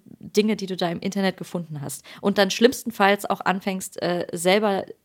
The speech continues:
Medikamente dir irgendwie zu beschaffen, ohne, ähm, wirklich einen Arzt, ärztlichen Rat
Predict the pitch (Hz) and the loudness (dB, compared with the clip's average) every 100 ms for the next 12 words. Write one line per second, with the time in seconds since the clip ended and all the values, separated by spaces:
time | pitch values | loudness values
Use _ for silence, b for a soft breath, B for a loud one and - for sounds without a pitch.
0 | _ _ - 180 185 185 160 170 180 156 | _ _ -6 0 0 0 -2 -2 -2 -4
1 | 151 147 151 143 147 143 - 147 170 180 | -2 -4 -6 -10 -10 -6 -4 -4 -4 -10
2 | B B - 196 214 208 208 B B B | B B 0 2 4 4 2 B B B
3 | - 180 175 170 170 - - - 160 190 | 0 2 0 -4 -6 -8 -16 -16 -6 -6
4 | 185 180 175 - 156 180 - - - - | -4 -8 -8 0 0 0 -4 -8 -12 -4
5 | 165 180 - 170 165 151 160 - | -2 -2 -6 -8 -2 2 2 0